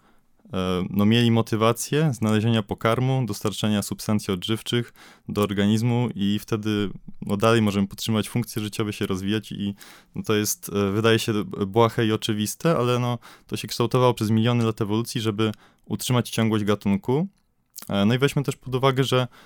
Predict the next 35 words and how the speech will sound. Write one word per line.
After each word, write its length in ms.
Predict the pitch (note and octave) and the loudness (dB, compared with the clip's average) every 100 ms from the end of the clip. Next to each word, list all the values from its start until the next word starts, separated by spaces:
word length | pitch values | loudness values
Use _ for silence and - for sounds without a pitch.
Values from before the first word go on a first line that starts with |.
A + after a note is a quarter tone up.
| - _ _ | -20 _ _
e, 280 | G2+ G#2 G#2 | 0 2 4
jesteśmy 720 | A#2 C3 B2 - B2 B2 A#2+ - - | 2 0 -2 0 2 2 0 -6 -8
gatunkiem 580 | G#2+ G2+ A#2 A#2+ - A#2 | -2 0 2 0 0 -2
stadnym, 480 | - B2 F2+ E2+ D#2+ - _ | 0 0 0 -2 -6 -10 _
tak? 280 | - - - | -10 -10 -6
My 60 | G#2+ | -4
jako 220 | G#2 G#2+ | -2 -2
ludzie 220 | G#2 G2+ | 0 -2
jesteśmy 300 | G#2 A2+ A2 | -4 -4 -4
gatunkiem 380 | G#2 G#2+ G#2 G#2 | -4 -4 -6 -8
stadnym, 420 | - A2 A2+ A#2+ | -4 -2 0 0
no 80 | A2+ | 2
i, 160 | G#2+ G#2+ - - - _ - | 2 -2 -10 -20 -20 _ -2
e, 320 | G3 G3 F#2+ - | 0 2 2 -2
przez 260 | - A2 A2 | -2 -2 2
lata 360 | A2+ A2 A2+ | 2 2 0
zawsze 520 | A2 B2 - G#2+ G2+ | 2 0 2 2 4
żyliśmy 420 | F#2+ G2+ G#2 A2 G2 | 2 0 0 -2 -4
w 60 | |
społecznościach, 880 | - G#2+ G2+ - G2+ F#2+ - G#2+ G#2+ | -2 0 0 0 -2 -2 -4 -6 0
no 80 | G#2+ | -2
dzisiaj 220 | G2 G#2+ | 0 -2
też 160 | A2 - | -4 -4
tworzymy 300 | G2+ G#2 G2+ | 0 2 0
cywilizację 640 | - G2 G2 F#2+ F#2 A2+ | -2 -2 0 0 0 -2
i 180 | G#2 G#2 - - - - | 0 -2 -6 -20 -12 -2
pustelnicy 580 | A#2 - A2 A2 - | 0 4 6 6 2
to 140 | G#2 G#2+ | 0 2
raczej 260 | A2 G#2+ | 2 0
jest 260 | G#2+ - - G#2+ - - G2+ | -2 -2 -4 -4 -4 -6 -10
<laughs> 400 | - - - - | -12 -20 -20 -2
temat, 240 | A2 A2+ | 0 0
który 240 | - G#2+ G#2 | -2 -2 0
nam 120 | G#2 | 0
się, 320 | - A2+ | 0 0